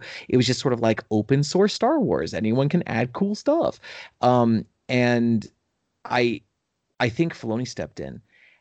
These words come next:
and he added so much to the canon that was of worth. He was very careful not to add fluff, not to add puffery, not to add waste. Um, he was very careful to add value to the mythos.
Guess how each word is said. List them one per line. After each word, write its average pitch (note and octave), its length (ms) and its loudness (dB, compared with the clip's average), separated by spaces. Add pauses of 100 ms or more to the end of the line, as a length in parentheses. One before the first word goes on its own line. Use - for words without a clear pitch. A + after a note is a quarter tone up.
and A2 120 -2
he B2 120 0
added A2 240 -4
so - 300 -4
much B2+ 220 -2
to A#2+ 100 -10
the A2+ 80 -6
canon A#2 480 -2 (380)
that A#2 160 -2
was A2 160 0
of G#2 180 -4
worth. G#2+ 500 -6 (120)
He B2 140 -2
was A2+ 140 2
very A#2 280 2
careful A#2+ 420 -4
not G#2+ 240 0
to - 100 -10
add G#2+ 200 -4
fluff, A#2 560 -4 (320)
not A2+ 160 -2
to - 100 -8
add G#2+ 180 -2
puffery, B2 560 -4 (240)
not A#2 200 -2
to - 120 -8
add A2 120 2
waste. A2 540 -2 (400)
Um, A2+ 440 2
he A#2 260 0
was A2 220 0
very A#2 300 -2
careful A2 460 -6
to - 180 -8
add G#2+ 340 -2 (220)
value G#2 760 -4 (300)
to A#2+ 80 -4
the A2 80 2
mythos. G#2 500 0